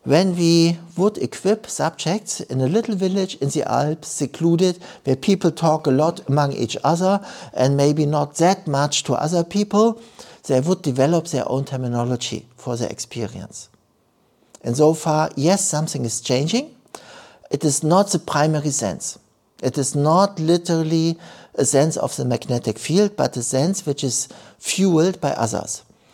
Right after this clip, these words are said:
But please note, all subjects exclusively were adults. And we do know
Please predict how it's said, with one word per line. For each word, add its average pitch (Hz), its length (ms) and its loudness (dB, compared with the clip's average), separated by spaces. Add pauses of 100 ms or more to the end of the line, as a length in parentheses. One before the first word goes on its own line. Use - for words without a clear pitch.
(580)
But 135 180 0
please 139 260 -2
note, 175 460 0 (240)
all 196 300 6
subjects 165 600 -4 (920)
exclusively 160 800 -2
were 135 360 0
adults. 117 500 -4 (1080)
And 127 480 2
we 123 120 2
do 165 320 0
know 170 420 2